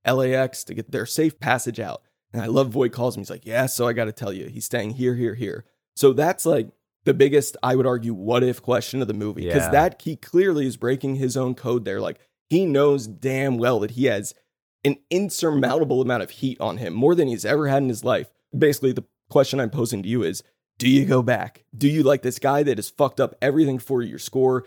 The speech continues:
Speaker 1: He's effectively gotten one of your friends killed, times Tom Sizemore. He's taken Chris, Val Kilmer, out of commission. Do you go to that hotel to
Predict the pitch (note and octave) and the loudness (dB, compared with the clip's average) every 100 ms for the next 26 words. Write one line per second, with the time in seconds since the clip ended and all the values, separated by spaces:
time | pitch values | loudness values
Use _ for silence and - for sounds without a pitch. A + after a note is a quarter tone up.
0 | _ - B2 A#2 C#3+ C#3 C3 A#2 C3 - | _ -8 -6 0 0 0 -4 0 0 2
1 | B2 A2+ E2+ E2+ - C3 B2+ - B2+ B2 | -2 -4 -6 -8 -4 -4 -4 -4 -4 -2
2 | C3 G2+ E2 - - G#2+ F#2+ A#2+ C3 B2 | -4 -8 -8 -12 -6 -4 -2 0 0 0
3 | B2+ B2+ A#2 - _ _ B2 B2 C3 A2 | -2 -2 -4 -8 _ _ -4 0 0 -2
4 | - - C#3+ - B2 A2+ - C3+ A#2 G#2+ | -6 2 2 2 0 -2 -2 -4 -2 -4
5 | - A2+ B2+ B2+ B2 - _ _ A2+ D#3 | -6 -6 -4 -4 -6 -8 _ _ 4 4
6 | E3+ E3 D3 C#3+ C3+ C3 A#2+ B2+ A#2 - | 6 2 6 6 6 4 0 -4 -6 -4
7 | A#2+ G#2+ G2+ _ _ - C3 B2 | -2 -2 -6 _ _ -2 2 2